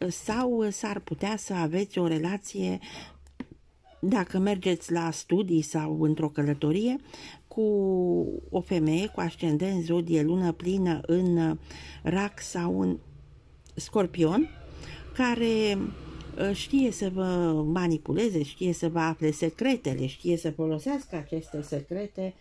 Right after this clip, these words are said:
în, uh, interesul ei. Uh, în ceea ce privește resursele, uh,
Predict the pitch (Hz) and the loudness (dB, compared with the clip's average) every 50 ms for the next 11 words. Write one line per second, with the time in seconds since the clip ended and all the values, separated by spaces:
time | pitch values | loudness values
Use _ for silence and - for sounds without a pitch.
0 | - - - - - - 175 185 185 185 180 175 175 170 165 - - 175 185 185 | -20 -20 -20 -16 -8 -4 -2 0 0 0 0 0 0 0 -2 -2 0 0 0 0
1 | 170 - 170 160 175 185 180 - - 175 156 156 143 147 156 143 131 117 - - | 0 -2 -2 -2 -2 -2 -4 -6 -8 -8 -6 -4 -2 -2 0 -2 -2 -6 -10 -16
2 | - - - - - - - - - - - - - - - - - - - 170 | -20 -20 -20 -20 -20 -20 -20 -20 -20 -20 -20 -20 -20 -20 -20 -16 -8 -4 -2 0
3 | 170 165 165 165 160 160 160 165 180 185 - 294 311 311 285 285 269 233 - - | 0 2 2 2 2 2 2 0 0 0 2 4 4 4 2 2 -2 -4 -2 -2
4 | 190 185 202 226 240 - - - 220 202 180 165 160 165 - - - 180 214 208 | -4 -2 0 0 0 -2 -2 -2 0 2 2 2 2 0 0 0 2 2 2 0
5 | - - - 190 175 165 - - 180 165 170 180 202 262 330 339 - - - - | 0 -2 -4 -4 -4 -4 -2 -2 0 0 2 2 2 2 0 0 -4 -20 -20 -20
6 | - - - - - - - - - - - - - - - - - - - - | -20 -20 -20 -20 -20 -20 -20 -20 -20 -20 -20 -20 -20 -20 -20 -20 -20 -20 -12 -4
7 | - 180 180 180 175 170 170 160 156 156 151 147 - | -2 0 2 4 4 4 4 4 4 2 2 0 -4